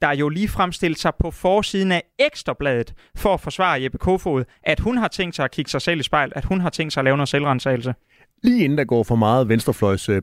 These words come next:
Speaker 2: bashing i den her i det blå hjørne, vi skal nok tage det i det røde hjørne, men her i det blå hjørne, så vil jeg bare lige, øh, informere lytterne om, at, øh, jeg havde glædet mig utrolig meget til at læse alle de helt sikkert brandhamrende gode S M S'er op, som I har sendt ind på, øh, fjorten fireogtyve.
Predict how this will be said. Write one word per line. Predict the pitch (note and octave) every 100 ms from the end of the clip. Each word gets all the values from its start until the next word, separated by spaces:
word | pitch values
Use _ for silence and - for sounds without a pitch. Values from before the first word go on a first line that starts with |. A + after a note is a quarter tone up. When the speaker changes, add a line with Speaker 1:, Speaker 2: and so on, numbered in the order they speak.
| -
Speaker 2:
bashing | G#2 G2+ A#2 G#2+ G2+
i | G#2+
den | A#2
her | G#2 A2 G#2+
i | G2+ F#2+ F#2
det | - F2+
blå | A#2+ G3 - G2
hjørne, | G2 F2 G2+ F#2+
vi |
skal | F2+ C#3
nok | G#3
tage | - G#3
det | F3
i | C3 A2+ A2 -
det | A#2
røde | A2 B2
hjørne, | G#2 F2+ G2
men | A2+
her | D3
i | D#3+
det | D#3
blå | - G#3+ A2
hjørne, | G#2 A2
så | E3+
vil | D#3+
jeg | C#3
bare | E3 D3+
lige, | E3 C#3 A#2
øh, | G#2+ G#2+ G2+ F#2+ F#2+ F#2+ F#2 F#2
informere | F#2+ A#2+ D#3+
lytterne | C3+ F3+ C#3+
om, | A#2+ C#3 F#2+
at, | G#2+ - G#2+
øh, | G2+ A2+
jeg | A#2+
havde | B2 D3 - -
glædet | C3+ D#3
mig | D#3+ -
utrolig | F3 D#3+ - G#3+ C#3 G2+
meget | G2+ A2+
til | A2+
at | G2
læse | G#2 G#2 -
alle | A2 C3+
de | - C3+ -
helt | D#3 A2+
sikkert | - C3+ G#2+ - -
brandhamrende | B2+ D3 - B2+ C3 A#2
gode | A#2+ C3 A2+
S | G2
M | G2
S'er | A#2+ B2
op, | A2 B2
som | - A2
I |
har | G2
sendt | - G#2 G2
ind | B2+ - - -
på, | G#2 F#2
øh, | F#2+
fjorten | A#2+ C3 A#2+
fireogtyve. | A#2+ - C#3+